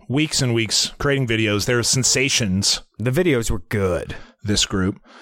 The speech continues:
Speaker 1: Uh, the question then becomes,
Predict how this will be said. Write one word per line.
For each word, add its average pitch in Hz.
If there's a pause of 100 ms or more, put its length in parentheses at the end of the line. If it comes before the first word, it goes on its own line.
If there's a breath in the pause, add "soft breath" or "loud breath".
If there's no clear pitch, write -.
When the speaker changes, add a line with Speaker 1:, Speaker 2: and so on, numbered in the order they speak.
(240 loud breath)
Speaker 1:
Uh, 107
the 113
question 139
then 139
becomes, 113